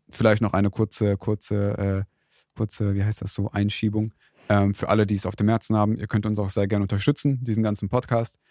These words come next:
Ähm, wir wa-, wir machen das komplett ehrenamtlich und sammeln Geld für, äh, das, für die Technik, die wir hier gekauft haben, aber auch für, ähm,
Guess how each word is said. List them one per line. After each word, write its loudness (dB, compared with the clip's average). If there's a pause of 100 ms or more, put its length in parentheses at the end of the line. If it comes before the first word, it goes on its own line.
(240)
Ähm, 2
wir -4
wa-, 0
wir -2
machen 2
das 2
komplett 2
ehrenamtlich 2
und 2 (420)
sammeln 4
Geld 4
für, 2
äh, 2
das, -4
für -2
die 0
Technik, 2
die 0
wir 2
hier 4
gekauft -2
haben, 2
aber 0
auch 0
für, -2
ähm, 0